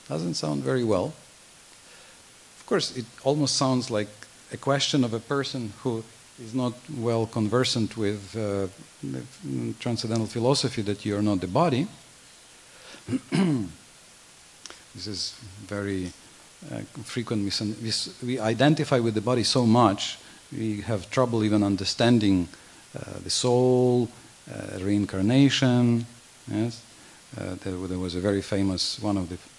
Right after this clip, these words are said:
Paul Tillich, Tillich, uh, was, uh, uh, was a very famous, the f-, most famous probably Christian theologian f-, of the twentieth century. So he said, "We are not, uh, hu-, uh, human beings having a spiritual experience.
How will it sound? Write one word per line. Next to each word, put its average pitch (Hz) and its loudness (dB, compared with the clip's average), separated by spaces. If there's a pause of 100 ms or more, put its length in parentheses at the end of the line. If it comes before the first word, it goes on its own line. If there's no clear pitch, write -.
(460)
Paul 160 4
Tillich, 127 0 (280)
Tillich, 156 0 (220)
uh, 113 -6
was, 101 -4
uh, 95 -4 (640)
uh, 95 -10
was 95 -6
a 101 -10 (140)
very 113 -2
famous, - 0 (260)
the 117 -4
f-, - -8 (640)
most 175 4
famous 113 2
probably 104 -2 (440)
Christian 120 0
theologian 113 4
f-, 110 -6
of 113 -6
the 113 -4
twentieth 117 -2
century. 135 0
So 127 -8
he 110 -4
said, 117 -2 (300)
"We 120 -2
are 110 0
not, 165 4 (420)
uh, 123 -2
hu-, - -8
uh, 117 -2
human 147 4
beings 151 8
having 135 4
a 110 2
spiritual 135 2
experience. 107 -2